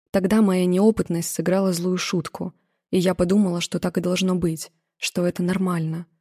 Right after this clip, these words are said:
К тому же Джейсон был старше меня на три года, и мне казалось, что ему виднее. "Перестань себя накручивать, Скай. Посмотри еще пару эротических роликов и убедись, что так делают многие", говорила я себе каждый раз,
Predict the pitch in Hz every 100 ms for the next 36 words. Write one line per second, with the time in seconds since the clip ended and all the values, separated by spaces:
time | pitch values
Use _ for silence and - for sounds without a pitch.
0 | _ _ _ _ - 185 175 208 208 165
1 | 185 208 190 175 180 - 175 180 - 180
2 | 180 185 175 196 180 175 165 170 - _
3 | _ _ _ 190 185 180 180 180 208 185
4 | - 175 180 180 180 180 165 170 - _
5 | _ _ _ _ _ _ - 185 170 196
6 | 208 - 180 185 - 202 - 180 - -
7 | 190 170 - _ _ _ _ 190 - 190
8 | 214 220 185 - 196 196 180 180 180 196
9 | - - 180 - 202 180 - 175 185 175
10 | 175 175 190 - 170 180 180 185 185 185
11 | 196 196 185 160 165 185 _ _ _ _
12 | _ _ 208 190 196 196 180 180 - 175
13 | 190 - 190 175 - 180 190 214